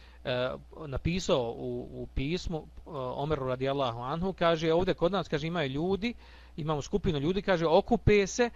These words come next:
i, kaže, upućuju dovu muslimanima.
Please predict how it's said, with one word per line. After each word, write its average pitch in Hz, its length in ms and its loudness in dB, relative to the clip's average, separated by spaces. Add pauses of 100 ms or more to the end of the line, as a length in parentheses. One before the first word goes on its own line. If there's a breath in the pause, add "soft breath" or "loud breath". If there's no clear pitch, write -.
(320 loud breath)
i, 160 120 -2
kaže, 160 300 4
upućuju 175 560 2
dovu 156 280 4
muslimanima. 110 760 -6